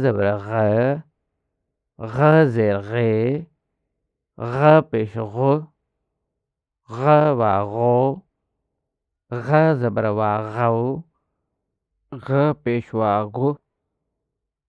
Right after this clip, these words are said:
gha ye ghe, gha zabar ye ghe, gha zer ye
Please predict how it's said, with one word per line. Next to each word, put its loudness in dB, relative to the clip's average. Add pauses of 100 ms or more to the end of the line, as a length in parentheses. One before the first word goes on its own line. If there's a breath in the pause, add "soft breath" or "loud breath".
(280)
gha 2
ye 2
ghe, 0 (1160)
gha 4
zabar 2
ye 0
ghe, 0 (1120)
gha 4
zer 0
ye -2